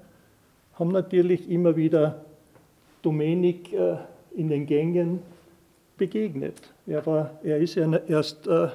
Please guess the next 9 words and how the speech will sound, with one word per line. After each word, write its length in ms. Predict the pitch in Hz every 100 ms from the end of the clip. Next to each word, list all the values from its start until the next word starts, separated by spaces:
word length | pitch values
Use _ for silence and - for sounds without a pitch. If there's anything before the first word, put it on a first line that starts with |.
| -
neunzehnhundertachtzig 920 | 165 165 160 170 165 139 - - 175 - - _
Professor 500 | - 135 165 151 160
geworden, 500 | 139 135 147 156 208 208 - - _ _ -
aber 240 | 156 151
hat 180 | 131 151
natürlich 640 | 180 151 156 151 175 185 - - - - - _
die 100 | 160
Zeichenseele 800 | - 160 156 156 175 - 143 156
genutzt, 640 | 156 139 127 - - -